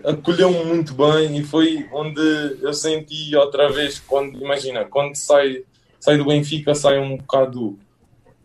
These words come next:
com desgosto, com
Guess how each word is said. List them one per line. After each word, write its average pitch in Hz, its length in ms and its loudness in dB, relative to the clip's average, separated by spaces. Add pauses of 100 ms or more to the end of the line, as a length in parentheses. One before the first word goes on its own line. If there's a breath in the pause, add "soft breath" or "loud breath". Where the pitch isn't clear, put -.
(160)
com 127 220 0
desgosto, 123 840 0 (540)
com 113 580 -2